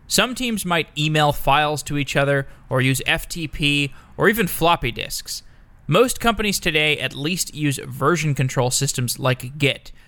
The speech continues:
together with separate servers for development and production. When code is ready to move to production, a build that is on the development server gets copied over to the production servers, and the production servers begin serving real users.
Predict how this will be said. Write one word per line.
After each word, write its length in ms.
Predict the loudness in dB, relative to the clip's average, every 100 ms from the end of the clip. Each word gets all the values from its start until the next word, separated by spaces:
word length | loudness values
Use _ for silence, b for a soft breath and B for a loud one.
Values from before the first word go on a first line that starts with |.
| b -2
together 320 | 0 2 0
with 180 | -2 -2
separate 500 | 0 0 0 -4 -2
servers 520 | 0 0 2 -2 -2
for 300 | -4 0 0
development 680 | 0 2 4 4 2 -2 -4
and 100 | -4
production. 640 | -2 -2 -2 -4 -12 -14 -18 b b b b 0
When 140 | 0
code 300 | 2 2 2
is 140 | 0 0
ready 180 | -2 -2
to 120 | 0
move 200 | 0 -2
to 80 | 0
production, 600 | 0 2 0 -2 -8 -6
a 140 | -2 -2
build 480 | 2 4 4 2 -2
that 200 | -4 -2
is 100 | 2
on 140 | 2 2
the 60 |
development 560 | 0 2 2 2 0 -2
server 400 | -2 -2 -2 -4
gets 260 | -2 -2
copied 500 | -4 2 2 2 -2
over 300 | 0 0 2
to 120 | 0 -2
the 80 | -2
production 520 | 0 2 0 -4 -6
servers, 520 | -4 -6 -8 -12 -12 B B B
and 140 | 0 0
the 40 |
production 460 | 2 2 2 0 -2
servers 380 | 0 0 -2 -4
begin 340 | -2 0 0
serving 480 | 0 2 2 0 -4
real 380 | -2 0 0 0
users. 540 | -6 -8 -10 -12 -14